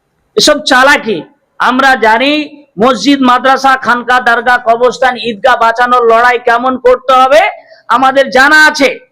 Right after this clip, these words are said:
আমরা এক বছর ধরে লড়াই করতেছি, আমাদেরকে ব্রিগেড করতে দেওয়া হলো না, আমরা রাস্তায় আন্দোলন করতেছিলাম সেটা করতে দেওয়া হলো না, আমাদের জনসভা বন্ধ করে দেওয়া হলো,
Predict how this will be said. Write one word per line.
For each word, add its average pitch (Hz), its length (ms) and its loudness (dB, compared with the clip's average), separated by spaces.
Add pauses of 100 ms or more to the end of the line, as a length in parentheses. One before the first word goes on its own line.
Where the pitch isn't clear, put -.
(180)
আমরা 285 300 2
এক 294 260 0
বছর 294 240 0
ধরে 302 320 2
লড়াই 294 360 2
করতেছি, 311 560 -2 (300)
আমাদেরকে 294 840 2 (360)
ব্রিগেড 330 400 0
করতে 330 300 0
দেওয়া 330 200 2
হলো 311 280 4
না, 294 240 -2 (440)
আমরা 294 400 2
রাস্তায় 277 460 2
আন্দোলন 330 500 2
করতেছিলাম 330 680 0
সেটা 302 280 0
করতে 339 300 -2
দেওয়া 330 260 2
হলো 311 140 2
না, 220 200 -2 (260)
আমাদের 302 400 0
জনসভা 320 580 2
বন্ধ 330 280 0
করে 330 260 0
দেওয়া 302 240 2
হলো, 269 300 2